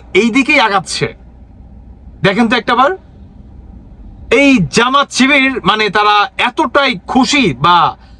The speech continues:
তারা "ঈদ মুবারক, ঈদ মুবারক" যে বলতেছিল, যখন নাকি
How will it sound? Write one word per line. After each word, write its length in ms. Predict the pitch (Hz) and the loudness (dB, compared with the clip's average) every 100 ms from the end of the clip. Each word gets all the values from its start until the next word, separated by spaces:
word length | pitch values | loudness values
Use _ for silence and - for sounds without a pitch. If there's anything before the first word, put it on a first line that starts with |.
| - | -2
তারা 260 | 247 214 - | 0 -2 -2
"ঈদ 240 | 226 262 226 | 0 0 0
মুবারক, 420 | 294 285 269 226 175 | 0 2 0 0 -2
ঈদ 160 | 220 | -2
মুবারক" 400 | 214 208 202 190 175 - - - | 0 0 2 0 -6 -20 -16 0
যে 140 | 185 | 0
বলতেছিল, 760 | 160 190 294 254 311 247 208 139 - | 2 2 0 -2 -2 0 0 -2 -2
যখন 200 | 147 196 | -2 -2
নাকি 360 | 233 220 208 | -2 0 0